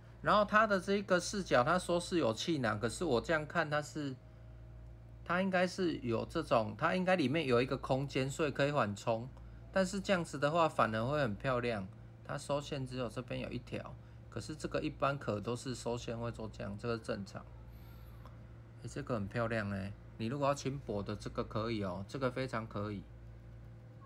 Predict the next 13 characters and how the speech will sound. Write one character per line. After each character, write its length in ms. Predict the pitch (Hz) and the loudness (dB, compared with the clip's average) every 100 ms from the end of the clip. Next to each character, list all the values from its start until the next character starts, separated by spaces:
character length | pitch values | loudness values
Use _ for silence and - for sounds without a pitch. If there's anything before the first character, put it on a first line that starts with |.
| - - - - | -18 -16 -16 -12
这 80 | 147 | -10
个 160 | 143 131 | -6 -6
是 140 | 143 | -6
什 160 | 135 98 | -6 -4
么 120 | 98 | -4
型 280 | - 101 104 | -6 -6 -6
号 140 | 117 | -4
啊？ 120 | 101 92 | -6 -6
我 40 | |
们 180 | 95 101 | -8 -8
看 240 | - 104 | -8 -6
一 60 | 101 | -8
下， 160 | - | -8